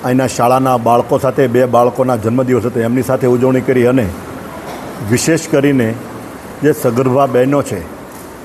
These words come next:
એમના માટેનું આજનું એક કીટ વિતરણ કર્યું હોલની અંદર. આ બંને કાર્યક્રમ મેં સેવાકીય પ્રવૃત્તિથી ઉજવવાનું મેં નક્કી કર્યું હતું. કાલની ઘટનાને કારણે મેં આજે કોઈ મારા જન્મદિવસની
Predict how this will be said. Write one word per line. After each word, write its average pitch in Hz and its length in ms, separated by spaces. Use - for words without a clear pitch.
એમના 139 240
માટેનું 135 540
આજનું 127 340
એક 123 100
કીટ 135 220
વિતરણ 135 360
કર્યું 104 320
હોલની 120 340
અંદર. 120 260
આ 131 60
બંને 139 340
કાર્યક્રમ 135 540
મેં 127 280
સેવાકીય 156 400
પ્રવૃત્તિથી 131 640
ઉજવવાનું 131 440
મેં 123 100
નક્કી 117 260
કર્યું 131 240
હતું. 160 120
કાલની 139 320
ઘટનાને 135 460
કારણે 135 400
મેં 131 200
આજે 123 240
કોઈ 127 260
મારા 117 240
જન્મદિવસની 123 960